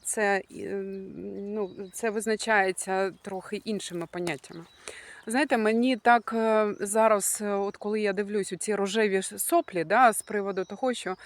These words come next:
"Ой, потрібно перебувати в любові". Давайте розберемося, що таке поняття любов. Це, знову ж таки, основа поняття "людія". Знову ж таки, верхня точка.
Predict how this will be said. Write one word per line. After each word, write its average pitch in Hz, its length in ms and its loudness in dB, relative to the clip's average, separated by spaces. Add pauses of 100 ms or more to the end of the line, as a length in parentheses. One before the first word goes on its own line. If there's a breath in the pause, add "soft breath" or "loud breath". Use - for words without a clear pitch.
(320 loud breath)
"Ой, 294 340 4
потрібно 233 440 -2
перебувати 214 580 -2
в 185 80 -8
любові". 202 500 -2 (400 loud breath)
Давайте 277 240 0
розберемося, 233 640 0
що 233 140 -6
таке 220 320 0
поняття 208 440 -2
любов. 165 360 -4 (1300)
Це, 240 140 4
знову 202 340 2
ж - 80 -6
таки, 311 320 2
основа 220 520 2
поняття 208 420 -2
"людія". 165 380 -4 (600 loud breath)
Знову 247 500 6
ж - 100 -4
таки, 262 220 2
верхня 220 480 2
точка. 156 480 -8